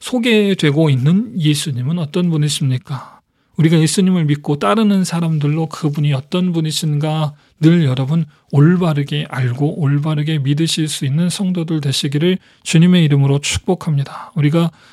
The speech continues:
"예수는 그리스도, 예수는 주님이시고 하나님이십니다"라고 고백하지만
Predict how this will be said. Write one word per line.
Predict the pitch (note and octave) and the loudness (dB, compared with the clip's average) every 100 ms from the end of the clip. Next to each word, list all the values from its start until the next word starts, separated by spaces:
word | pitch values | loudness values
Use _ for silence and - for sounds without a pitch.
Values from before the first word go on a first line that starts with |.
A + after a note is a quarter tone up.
| _ | _
"예수는 | D3+ D#3 G3 F#3 F3+ | 2 4 4 4 2
그리스도, | - E3 D3+ - F3 D#3+ - F3 | 2 0 0 -2 -4 -6 -12 -4
예수는 | F3 E3 G3+ F3+ F3 E3+ E3 | -2 0 2 2 2 2 2
주님이시고 | - G3+ G#3+ F3+ - F3 E3+ E3 | 4 6 6 4 0 -4 -6 -4
하나님이십니다"라고 | - A3 A#3+ A3+ G#3+ A3 G3+ F#3+ F#3 E3 D3+ C#3 C#3 F#3+ | 0 2 4 4 2 2 0 0 -2 -6 -6 -6 -2 -2
고백하지만 | F3+ C#3+ D3 C#3+ C3 B2+ E3 G3+ | 0 0 0 -2 -8 -6 -2 0